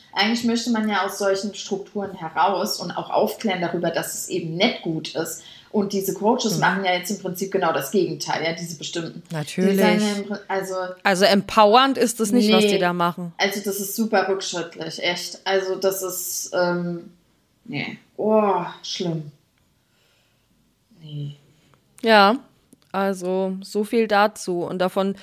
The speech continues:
Speaker 2: gibt's auch, da gibt's auch, mir sind auch bei Instagram schon diverse, bei Reels und so in die Hände gefallen. Da gibt's mehrere von der Sorte, die halt auch auf Insta fleißig Werbung machen.
Speaker 1: Ja, da hatte ich auch schon ein paar
Speaker 2: Ähm,
Speaker 1: gesehen, aber nie so was Krasses wie da.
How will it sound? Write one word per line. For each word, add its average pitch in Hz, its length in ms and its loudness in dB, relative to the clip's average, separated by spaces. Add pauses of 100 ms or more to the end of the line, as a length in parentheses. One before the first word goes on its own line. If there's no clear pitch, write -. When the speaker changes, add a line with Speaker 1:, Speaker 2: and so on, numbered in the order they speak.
(140)
Speaker 2:
gibt's 208 200 -4
auch, 190 140 4
da 196 80 -4
gibt's 208 260 -6
auch, - 300 -2
mir 196 240 -2
sind 190 200 -2
auch 180 220 0 (120)
bei 190 100 2
Instagram 190 520 -4
schon 190 180 -4
diverse, 175 680 2 (460)
bei 170 120 2
Reels 196 440 0
und 180 200 -8
so 180 300 0
in 180 160 -4
die 175 120 -2
Hände 185 280 -2
gefallen. 180 580 -2 (220)
Da 175 80 -6
gibt's 185 240 -2
mehrere 175 440 0
von 165 240 -6
der 165 120 0
Sorte, 160 380 0
die 185 120 0
halt 185 140 0
auch - 100 -4
auf 165 140 -6
Insta 175 360 -4
fleißig 165 460 0
Werbung 165 380 -2
machen. 160 380 -6
Speaker 1:
Ja, 214 180 4
da 214 60 2
hatte 208 180 -4
ich - 60 -4
auch 196 80 -2
schon 202 160 -6
ein 165 140 -4
paar 180 100 2
Speaker 2:
Ähm, 180 80 -2
Speaker 1:
gesehen, 185 240 -2
aber 196 240 0
nie 240 160 6
so 254 160 -2
was 208 220 0
Krasses 185 460 -4
wie 170 60 -8
da. 165 420 -4